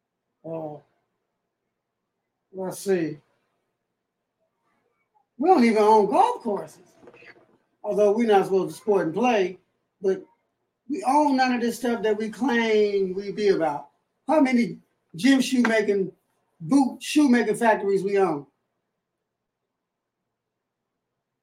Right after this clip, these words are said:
Car, car manufacturing factories. Construction companies.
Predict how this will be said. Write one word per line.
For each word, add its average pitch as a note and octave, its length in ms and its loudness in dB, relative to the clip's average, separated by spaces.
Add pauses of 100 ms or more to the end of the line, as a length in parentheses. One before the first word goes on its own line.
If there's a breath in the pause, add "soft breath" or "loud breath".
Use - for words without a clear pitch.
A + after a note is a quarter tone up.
(160)
Car, B3 360 4
car C4+ 260 4
manufacturing G#3+ 720 -2
factories. - 600 -10 (1400)
Construction A#3+ 540 0
companies. D#3+ 600 -4